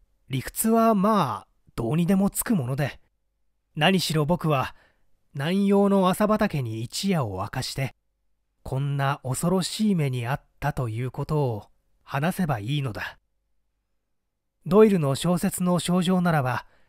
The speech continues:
またそれを退治する工夫もあるだろうが、目に見えないものではどうにも仕方がない。果たしてそれが一種の病気であるとしても、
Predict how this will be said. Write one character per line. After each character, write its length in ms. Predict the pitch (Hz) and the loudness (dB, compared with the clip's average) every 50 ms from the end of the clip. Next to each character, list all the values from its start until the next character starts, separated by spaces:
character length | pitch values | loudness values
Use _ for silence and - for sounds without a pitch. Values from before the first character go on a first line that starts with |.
| _ _ _ _ _ _ _ - | _ _ _ _ _ _ _ -6
ま 140 | 165 165 170 | -4 -2 0
た 140 | 190 185 | 0 0
そ 160 | - - 190 190 | 0 2 0 2
れ 100 | 196 202 | 4 4
を 180 | 202 202 202 | 6 4 4
退 300 | - - 202 240 247 208 | 2 2 2 4 4 4
治 120 | 175 170 - | 2 0 -2
す 140 | - 151 | -2 -2
る 140 | 131 135 123 | -2 -2 -2
工 140 | - - 143 | -2 -4 -4
夫 240 | - - 185 185 180 | 0 2 2 2 4
も 180 | 175 175 170 | 4 2 2
あ 60 | 175 190 | 2 2
る 80 | 196 | 2
だ 100 | 165 151 135 | 2 0 0
ろ 100 | 123 120 | 0 -2
う 60 | 113 | -4
が、 240 | 101 101 98 - - _ _ _ _ _ _ _ _ _ _ _ _ _ _ _ _ _ _ _ _ | -6 -6 -8 -8 -10 _ _ _ _ _ _ _ _ _ _ _ _ _ _ _ _ _ _ _ _
目 200 | 139 151 202 277 | -4 -2 0 2
に 180 | 285 262 208 156 | 2 2 2 2
見 240 | 135 143 151 165 190 | 2 0 0 2 2
え 80 | 226 | 2
な 140 | 262 277 226 | 2 2 0
い 80 | 185 156 | 0 0
も 100 | 139 135 | 0 0
の 140 | 143 147 143 | -2 0 -2
で 100 | 135 120 | -2 -2
は 240 | 110 104 95 - _ - | -4 -6 -8 -10 _ -6
ど 140 | - 135 196 | -2 0 2
う 60 | 220 | 2
に 100 | 185 127 | 2 0
も 140 | 107 101 90 | -4 -6 -8
仕 140 | - - - | -8 -8 -6
方 220 | - 143 - 156 | -6 -4 -4 -2
が 120 | 156 160 | -2 0
な 120 | 165 170 156 | 0 0 0
い。 240 | 120 - - - _ _ _ _ _ _ _ _ _ _ _ _ _ _ _ _ _ _ _ _ _ _ _ _ _ _ _ _ _ | -2 -4 -8 -18 _ _ _ _ _ _ _ _ _ _ _ _ _ _ _ _ _ _ _ _ _ _ _ _ _ _ _ _ _
果 160 | - - 170 - | -4 -2 0 2
た 100 | 185 170 | 2 0
し 80 | - | -2
て 120 | - 160 139 | -2 -4 -2
そ 140 | - 165 | 0 0
れ 120 | 160 165 165 | 2 2 2
が 260 | 160 165 170 170 - _ _ | 2 2 2 0 -2 _ _
一 260 | - 214 208 - - - | -2 0 0 0 -2 -2
種 100 | 196 175 | -2 0
の 200 | 175 156 147 131 | 2 2 0 2
病 220 | 165 180 214 214 | 4 4 4 4
気 140 | - - 202 | 2 0 0
で 100 | 190 220 | 2 2
あ 80 | 220 226 | 4 4
る 100 | 226 - | 2 2
と 80 | 190 | 0
し 100 | 170 - | -2 -2
て 120 | - 175 170 | 0 0 0
も、 240 | 156 143 - - | 0 0 -2 -4